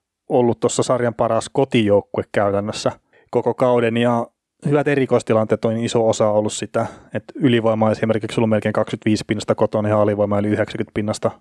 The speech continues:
Öö, vierasjoukkueena siellä kaksikymmentäyksi erikoistilanteet, ylivoima yhtätoista prosenttia, alivoima seitsemänkymmentäseitsemän prosenttia. Että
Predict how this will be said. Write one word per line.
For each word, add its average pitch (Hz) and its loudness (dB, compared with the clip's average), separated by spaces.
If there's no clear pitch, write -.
Öö, 120 0
vierasjoukkueena 113 0
siellä 113 -2
kaksikymmentäyksi - -4
erikoistilanteet, 104 0
ylivoima 101 2
yhtätoista 110 0
prosenttia, 104 -2
alivoima 104 0
seitsemänkymmentäseitsemän 107 0
prosenttia. 110 -2
Että 110 -2